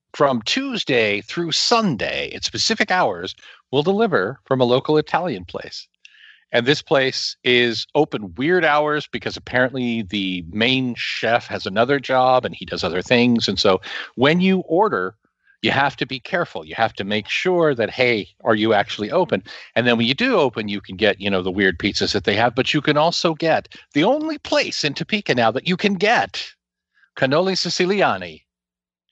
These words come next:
So I will order myself five or six cannolo.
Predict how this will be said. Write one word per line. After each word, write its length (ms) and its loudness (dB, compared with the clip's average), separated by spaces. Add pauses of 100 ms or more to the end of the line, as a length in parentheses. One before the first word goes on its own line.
(280)
So 180 0
I 120 6
will 120 2
order 240 2
myself 560 -2 (240)
five 340 4
or 80 -2
six 400 -4
cannolo. 500 0